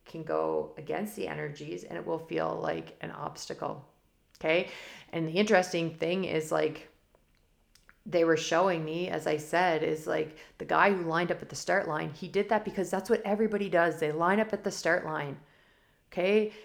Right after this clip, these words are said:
This is what you're conditioned to do, to go to the start, even when you're given other options. And that's what they're showing me. Like, people are continuing to do the same thing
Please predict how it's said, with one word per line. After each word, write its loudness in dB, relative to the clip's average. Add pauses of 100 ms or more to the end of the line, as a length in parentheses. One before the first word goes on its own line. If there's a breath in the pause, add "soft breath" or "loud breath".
(140 loud breath)
This 6
is -6
what -2
you're 2
conditioned -2
to -6
do, 0
to -6
go 4
to -6
the -4
start, 0
even 2
when 6
you're 4
given 6
other 4
options. 2
And 0
that's 2
what -10
they're 0
showing 4
me. -2
Like, -4
people 0
are 2
continuing -2
to -4
do 4
the 2
same 0
thing -4